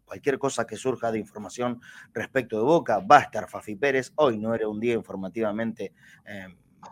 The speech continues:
nada enriquecedor, seguramente mañana Fafi va a salir, volvió conmigo, así que durmió exactamente lo mismo que yo, o menos. Eh, lo dejamos descansar. Gracias a Javier Sibona, a Alejandro Suárez,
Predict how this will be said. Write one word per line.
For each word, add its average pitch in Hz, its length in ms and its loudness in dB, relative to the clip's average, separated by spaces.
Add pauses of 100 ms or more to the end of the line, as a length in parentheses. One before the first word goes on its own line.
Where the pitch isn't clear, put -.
(340)
nada 127 360 8
enriquecedor, 120 840 2
seguramente 117 580 -2
mañana 120 480 0 (320)
Fafi 113 300 0
va 110 100 2
a - 20 -2
salir, 131 320 2
volvió 110 380 2
conmigo, 131 520 2
así 95 200 -10
que 104 160 -4
durmió 117 600 -4
exactamente 117 600 -4
lo 110 80 -2
mismo 120 240 -2
que 110 60 -4
yo, 143 280 2
o 107 160 0
menos. 101 500 -6 (360)
Eh, 95 600 -6
lo 110 120 -2
dejamos 113 320 0
descansar. - 440 -12 (420)
Gracias 147 400 4
a 104 40 -6
Javier 117 320 0
Sibona, 143 500 0
a - 120 -8
Alejandro 107 440 -6
Suárez, 143 580 2